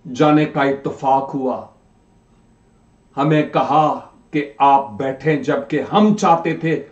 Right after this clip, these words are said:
उनकी खिदमत करें, लेकिन वो चाय और दीगर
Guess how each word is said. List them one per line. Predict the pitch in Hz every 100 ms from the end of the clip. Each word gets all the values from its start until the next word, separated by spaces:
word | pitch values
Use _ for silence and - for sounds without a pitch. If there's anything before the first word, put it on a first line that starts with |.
| - 349
उनकी | 392 262 247
खिदमत | - 196 139 139 139 -
करें, | 107 95 - _ _ _ _ _ _ _ _ _ _ _ _ _ -
लेकिन | 196 202 202 - 185
वो | 156 311 392 320 - -
चाय | 196 185 180 151 123 - _ _ - - _ _ _ _ -
और | 165 143 120
दीगर | 175 180 170 180